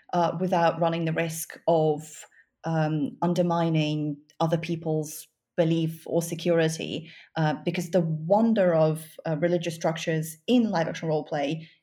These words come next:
is that a lot of it is you make it up as you go along. Um,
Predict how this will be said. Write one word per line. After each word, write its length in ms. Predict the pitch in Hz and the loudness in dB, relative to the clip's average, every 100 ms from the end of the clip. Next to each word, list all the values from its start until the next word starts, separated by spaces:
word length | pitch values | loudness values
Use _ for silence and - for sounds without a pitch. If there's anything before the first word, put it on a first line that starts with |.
| _ | _
is 280 | 190 170 - | -4 -4 0
that 220 | 175 175 - | 0 0 -4
a 80 | 196 | 0
lot 320 | 190 196 196 | 0 0 -2
of 160 | 202 175 | -2 0
it 220 | 175 165 - | 0 -2 -2
is 320 | 180 170 - - - | 0 0 -6 -16 -6
you 100 | 170 | -2
make 260 | 165 160 | -2 -2
it 120 | 165 180 | -2 -4
up 120 | 180 | -4
as 140 | 170 | -4
you 60 | 175 | -2
go 180 | 175 165 | 0 0
along. 400 | 170 202 269 - _ _ _ _ _ | 0 0 0 -2 _ _ _ _ _
Um, 580 | 170 160 156 156 151 - | -2 2 2 2 0 -4